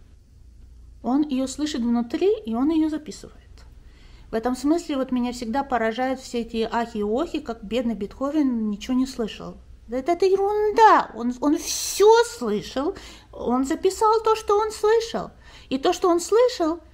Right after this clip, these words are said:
было прекрасно, потому что это б-, намного превосходило, э, все исполнения того времени его сочинений. Э,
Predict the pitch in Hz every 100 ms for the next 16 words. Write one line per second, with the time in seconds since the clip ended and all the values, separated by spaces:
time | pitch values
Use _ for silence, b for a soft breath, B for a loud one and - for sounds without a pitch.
0 | b b b - 349 392 392 359 339 403
1 | 480 427 359 311 311 339 381 370 - 285
2 | 311 262 - 247 240 262 262 269 285 330
3 | 415 403 247 233 - 240 233 233 - 254
4 | 208 285 370 269 240 269 B B B B
5 | B B B - 247 240 240 - 311 339
6 | - 262 247 262 294 294 262 254 226 233
7 | 240 254 254 240 208 226 226 - 220 180
8 | - - - - - B B B B B
9 | B - 220 214 214 208 208